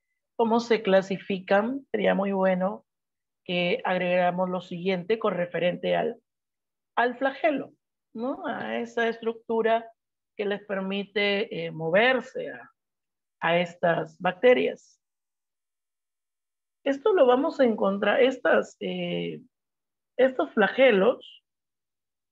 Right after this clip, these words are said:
ya, eh,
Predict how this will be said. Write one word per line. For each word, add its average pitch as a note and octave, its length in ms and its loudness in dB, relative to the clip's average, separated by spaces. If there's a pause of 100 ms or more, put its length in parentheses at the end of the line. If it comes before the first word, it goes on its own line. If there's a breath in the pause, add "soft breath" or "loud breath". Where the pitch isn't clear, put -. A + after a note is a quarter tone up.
(380)
ya, F#3+ 500 2 (760)
eh, E3 500 -2